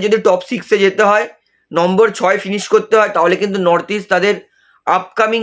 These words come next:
যেই আর আটটা ম্যাচ বেঁচে আছে, সেই আটটা ম্যাচে কমপক্ষে পাঁচটা জিততেই হবে।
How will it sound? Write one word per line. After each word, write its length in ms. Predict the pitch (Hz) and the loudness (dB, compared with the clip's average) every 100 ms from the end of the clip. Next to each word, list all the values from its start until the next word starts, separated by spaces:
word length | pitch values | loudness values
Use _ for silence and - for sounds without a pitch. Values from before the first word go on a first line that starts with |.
| 196 | -2
যেই 160 | 220 226 | 0 2
আর 100 | 220 - 175 | 0 -2 -6
আটটা 260 | 190 - 226 | -6 -2 0
ম্যাচ 180 | 220 294 | 0 -2
বেঁচে 200 | 302 - | -4 -2
আছে, 120 | 202 190 | -4 -2
সেই 120 | 208 | -2
আটটা 280 | 160 160 190 | -2 -2 0
ম্যাচে 220 | 190 190 - | 0 0 -2
কমপক্ষে 420 | 170 165 185 196 202 | -2 0 -4 -2 -2
পাঁচটা 300 | 160 160 - 180 | -2 -4 -2 -2
জিততেই 380 | 165 - 170 151 | -2 -2 0 0
হবে। 200 | 127 | -2